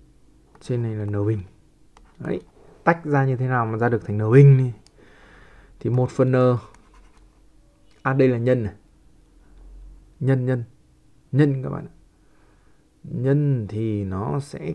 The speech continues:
căng thẳng hơn rồi. Nhân thì tách ra làm đôi thôi. Tách tích làm đôi sẽ là N.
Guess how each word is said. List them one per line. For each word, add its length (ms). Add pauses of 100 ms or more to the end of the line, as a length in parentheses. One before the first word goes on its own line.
căng 240
thẳng 280
hơn 320
rồi. 260 (1120)
Nhân 480
thì 400
tách 320
ra 100
làm 280
đôi 220
thôi. 140 (840)
Tách 160 (280)
tích 200 (300)
làm 260
đôi 320
sẽ 180
là 160
N. 100